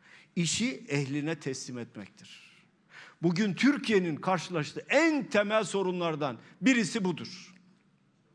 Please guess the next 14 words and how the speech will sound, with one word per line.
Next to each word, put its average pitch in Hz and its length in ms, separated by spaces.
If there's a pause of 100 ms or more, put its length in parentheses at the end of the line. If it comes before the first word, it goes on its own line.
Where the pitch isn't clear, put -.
(680)
İşi 196 300
ehline 240 540
teslim 190 380
etmezseniz 247 800 (320)
devlet 226 500
yönetiminde 208 680
çürüme 233 560
başlar. 143 420 (500)
Çürüme. 220 500 (2750)
Şu - 240
anda 262 280
yaşıyoruz 196 520
bu 143 80
tabloyu. 110 440